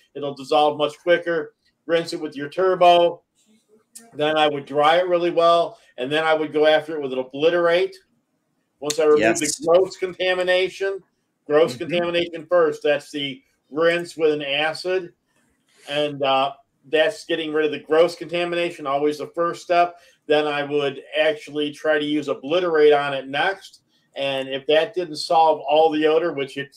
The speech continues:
Speaker 1: probably will not on the porous of surfaces, uh, you can recreate and resaturate, or with the obliterate, you've done both as a second nature cleaning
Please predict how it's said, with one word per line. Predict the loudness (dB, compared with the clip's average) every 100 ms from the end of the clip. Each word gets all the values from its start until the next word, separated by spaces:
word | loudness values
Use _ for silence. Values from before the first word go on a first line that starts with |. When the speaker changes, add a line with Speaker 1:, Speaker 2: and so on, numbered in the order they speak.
| -4
Speaker 1:
probably | 0 0 0 -2 -4 -8 -6
will | 2 2 2
not | 0 0 0
on | -4 -4
the | -6 -6 -4
porous | 0 0 -2
of | -8
surfaces, | -4 -4 -6 -8 -6 -6 -8 _ _ _ _ -6
uh, | -2 -2 -2
you | -6
can | -8 -10
recreate | -6 -6 -8 -6 -2 2 2 0 -6 -12
and | -10
resaturate, | -10 -10 -8 -4 -4 -4 -4 -2 -2 -2
or | 0 0
with | 0
the | -4
obliterate, | -4 -2 0 0 -2 -4
you've | -8 -2
done | 0 0 0
both | 0 0 -2 -2
as | -2 0
a | -4 -4
second | -2 -2 -2 -8
nature | -6 -8 -10 -18 -18
cleaning | -10 -8 -6 -8